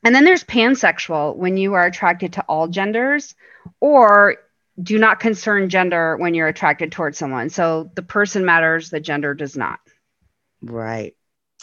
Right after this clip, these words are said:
Speaker 2: So bi-curious, people who are open to experiment with genders that are not only their own, but do not know if they are open to forming any sort of relationship.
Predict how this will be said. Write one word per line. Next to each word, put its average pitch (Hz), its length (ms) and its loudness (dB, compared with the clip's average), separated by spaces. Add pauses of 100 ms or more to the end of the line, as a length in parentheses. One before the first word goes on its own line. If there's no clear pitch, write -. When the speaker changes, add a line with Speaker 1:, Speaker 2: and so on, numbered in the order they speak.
(160)
Speaker 2:
So 135 340 -2
bi-curious, 147 1040 -6
people 165 360 -4
who 160 180 0
are 143 220 0
open 233 380 -2
to 185 220 -6
experiment 185 1000 -6
with 147 180 -8
genders 139 600 -6
that 135 120 -6
are 131 140 -4
not 143 340 -6
only 143 320 -8
their 127 260 -8
own, 120 200 -8 (1800)
but 139 220 -4
do 165 100 -6
not 185 420 -2
know 139 520 -2
if 127 180 -10
they 139 180 -4
are 131 180 -4
open 143 320 -6
to 127 120 -10
forming 131 460 -8
any 131 260 -8
sort 127 360 -8
of 117 120 -12
relationship. 113 600 -14